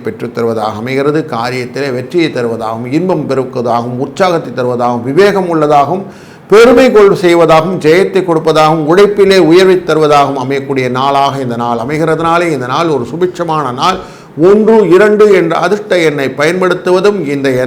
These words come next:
நாளிலே நீங்கள் நாராயணன், லக்ஷ்மி நாராயணனை மனத்தில் நினைத்து வழிபாடு செய்யும்போது அனைத்து விதமான நலங்களும் ஜெயங்களும் உங்களை வந்து அடையட்டும். வாழ்க வளத்துடன். வணக்கம் கும்பராசி அன்பர்களே,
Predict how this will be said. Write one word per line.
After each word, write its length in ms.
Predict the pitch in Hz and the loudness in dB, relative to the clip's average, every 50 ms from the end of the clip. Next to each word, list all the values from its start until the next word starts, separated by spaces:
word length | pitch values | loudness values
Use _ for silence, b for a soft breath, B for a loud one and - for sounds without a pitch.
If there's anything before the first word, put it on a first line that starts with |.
| 135 | -2
நாளிலே 460 | 165 185 202 202 208 208 208 214 214 214 208 202 175 | 0 2 2 4 4 4 6 6 6 6 6 4 2
நீங்கள் 360 | 170 165 160 156 170 165 160 135 B B B B B B B 120 120 120 131 | 2 0 0 2 2 0 0 -2 B B B B B B B -10 -6 -2 0
நாராயணன், 720 | 147 160 170 180 180 180 180 175 175 170 160 147 131 170 147 | 0 2 2 4 4 4 4 2 2 0 0 -2 -2 -2 -2
லக்ஷ்மி 360 | 156 151 - - - 190 190 190 190 | -2 -4 -6 -6 -2 0 0 2 2
நாராயணனை 720 | 185 180 180 180 175 175 175 170 170 170 170 165 165 165 160 151 | 2 2 2 2 2 2 2 2 0 0 0 0 0 0 0 0
மனத்தில் 460 | 147 147 151 151 143 151 156 151 147 147 | 0 0 -2 -2 -4 -2 -4 -2 -2 -2
நினைத்து 420 | 147 147 147 147 143 - - 151 135 - - B B B B B B - - | -2 -4 -4 -6 -6 -6 -4 -4 -4 -4 -8 B B B B B B -8 -4
வழிபாடு 480 | 123 135 151 160 160 160 160 156 147 131 - | -2 0 0 2 2 2 2 2 2 0 -4
செய்யும்போது 540 | - 147 147 156 156 156 156 165 170 170 190 196 180 143 135 | -4 -4 -4 -4 -4 -2 -2 -2 0 2 2 2 2 0 -2
அனைத்து 340 | 139 156 180 170 - - 175 160 | -4 -4 -4 -4 -4 -2 -2 0
விதமான 480 | 156 147 143 143 139 135 135 131 127 123 117 110 - - - 120 120 120 123 135 | 0 0 0 -2 -2 -4 -4 -4 -6 -6 -8 -10 -12 -14 -14 -10 -6 -6 -2 -2
நலங்களும் 680 | 143 156 160 170 170 170 160 160 180 180 185 190 185 180 151 113 127 | 0 0 0 0 0 -2 -2 -2 0 0 0 -2 -4 -6 -6 -2 0
ஜெயங்களும் 560 | 135 139 147 151 156 156 156 160 170 180 175 151 | 0 2 2 0 0 0 -2 -2 -2 -2 -4 -6
உங்களை 240 | 123 120 113 110 104 104 110 | -8 -8 -8 -8 -8 -8 -8
வந்து 160 | 127 143 143 139 | -8 -4 -4 -4
அடையட்டும். 540 | 139 147 151 156 151 151 - - 180 180 180 175 165 135 - - | -2 -2 -2 -4 -4 -6 -6 -6 -4 -4 -4 -8 -10 -12 -10 -10
வாழ்க 420 | 95 110 110 110 107 - 101 104 101 95 - - - - - 113 | -8 -6 -6 -8 -8 -8 -10 -10 -10 -10 -14 -16 -16 -12 -6 -4
வளத்துடன். 600 | 123 147 151 - - - 113 104 101 101 - - - - 107 107 131 | -2 -2 -2 -4 -6 -10 -10 -8 -10 -12 -16 -20 -18 -14 -6 0 2
வணக்கம் 480 | 170 202 226 - 226 - 202 190 180 151 | 4 4 4 2 2 2 2 2 2 0
கும்பராசி 500 | 170 170 170 170 156 151 151 143 - 143 127 | -2 -2 0 2 2 2 2 0 0 -4 -4
அன்பர்களே, 440 | 127 127 135 131 127 123 120 120 117 | -2 0 0 0 0 0 -2 -2 -4